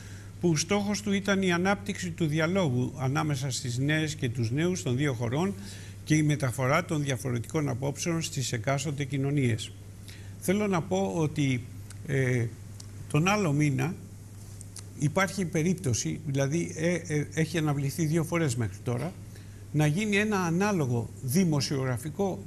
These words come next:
και πανεπιστημιακού επίπεδου, δηλαδή με ακαδημαϊκούς, συνέδριο στα Χανιά, ε, το οποίο το οργανώνουν τα Χανιώτικα Νέα,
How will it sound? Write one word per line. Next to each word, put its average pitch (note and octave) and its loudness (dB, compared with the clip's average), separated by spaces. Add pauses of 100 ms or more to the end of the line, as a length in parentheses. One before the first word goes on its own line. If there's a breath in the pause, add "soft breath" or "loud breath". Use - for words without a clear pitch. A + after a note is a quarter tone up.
(160)
και F3 0 (220)
πανεπιστημιακού C#3 0
επίπεδου, A#2+ 0
δηλαδή A#2+ 2
με A#2 0
ακαδημαϊκούς, B2 -2 (300 loud breath)
συνέδριο E3 2
στα - 0
Χανιά, C3+ 2 (600 loud breath)
ε, C#3 4
το C3 -2
οποίο E3 2
το E3 0
οργανώνουν D3+ 2
τα D3 -2
Χανιώτικα D3+ 0
Νέα, D3 4